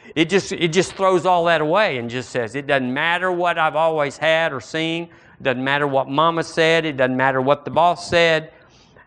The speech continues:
I'm hearing and hearing the word of God. Therefore, I'm living the word of God." And so I'm just here to tell you, it's not something like, "Well, I'll just turn on faith then."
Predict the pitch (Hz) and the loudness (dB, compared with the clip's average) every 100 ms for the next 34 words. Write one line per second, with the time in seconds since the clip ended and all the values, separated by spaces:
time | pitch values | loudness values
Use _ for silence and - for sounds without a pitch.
0 | _ _ _ _ _ _ _ - 147 151 | _ _ _ _ _ _ _ -2 0 0
1 | 156 165 160 127 123 151 160 139 131 143 | 0 2 2 0 0 2 2 2 2 4
2 | 135 123 147 139 113 139 143 - 113 101 | 2 2 4 2 2 0 0 0 0 0
3 | - _ - 120 240 120 127 131 98 90 | -4 _ -10 -2 0 0 2 0 -2 -12
4 | - _ _ _ _ _ _ 110 101 113 | -18 _ _ _ _ _ _ -4 2 2
5 | 101 104 101 82 - _ _ _ _ - | 2 0 0 0 -12 _ _ _ _ -14
6 | - 120 127 147 196 151 156 139 113 170 | -10 -2 0 0 -2 -2 -2 -2 -2 -4
7 | 233 175 143 - 165 151 175 156 131 - | -2 -4 -4 -2 -2 0 -4 -2 -4 0
8 | 196 233 214 - - 170 156 156 - 254 | 0 0 -2 -6 -6 -2 -2 -4 -6 -6
9 | - - 104 | -8 -14 -16